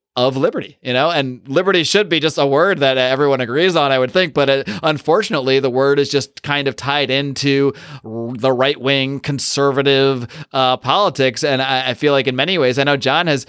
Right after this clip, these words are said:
experienced some of this just with Felony Friday, because he is pulling so many people from the more progressive side of things, like the, um, the, the side of things that is more into the criminal justice movement.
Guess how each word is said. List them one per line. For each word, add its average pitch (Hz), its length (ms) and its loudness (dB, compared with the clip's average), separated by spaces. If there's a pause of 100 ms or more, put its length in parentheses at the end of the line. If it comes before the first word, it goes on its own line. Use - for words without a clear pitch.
(140)
experienced 135 460 -2
some 131 140 -2
of 117 60 -2
this 135 260 -2 (100)
just 131 220 -10
with 143 120 -4
Felony 131 280 -2
Friday, 165 400 0
because 123 400 -2
he 143 340 0 (160)
is 143 140 -6
pulling 151 240 0
so 147 180 0
many 135 140 0
people 135 360 0
from 151 520 0
the 127 260 -4
more 165 160 4
progressive 151 400 -2
side 170 220 0
of 147 60 -8
things, 113 240 -6
like 120 180 -2
the, 120 180 2
um, 117 240 0 (260)
the, 123 360 -2
the 123 100 -4
side 143 220 0
of 123 40 -4
things 135 180 -2
that 131 160 2
is 120 220 -2
more 135 300 2
into 135 220 -2
the 127 80 -2
criminal 139 260 0
justice 147 380 -2
movement. 113 360 -6